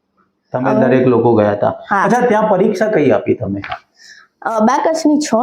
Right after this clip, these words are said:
Speaker 2: મિનિટમાં બસો દાખલાની પરીક્ષા આપી.
Speaker 1: અચ્છા,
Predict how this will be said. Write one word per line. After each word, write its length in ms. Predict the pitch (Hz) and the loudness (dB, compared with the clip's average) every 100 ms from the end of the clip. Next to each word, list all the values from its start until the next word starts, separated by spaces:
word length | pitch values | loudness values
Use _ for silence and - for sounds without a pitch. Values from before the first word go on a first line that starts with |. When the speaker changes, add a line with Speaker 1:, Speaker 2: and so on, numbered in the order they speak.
| 320 | 2
Speaker 2:
મિનિટમાં 420 | 320 277 269 285 | 4 2 2 4
બસો 280 | 262 214 - | 2 2 2
દાખલાની 580 | 247 208 - 208 220 226 - | 2 2 2 2 4 2 0
પરીક્ષા 440 | 220 190 185 - 202 | -2 0 0 -2 -4
આપી. 500 | - - - 190 196 _ _ _ _ _ _ - | -2 -4 -2 -4 -4 _ _ _ _ _ _ -8
Speaker 1:
અચ્છા, 260 | - 156 | -4 -2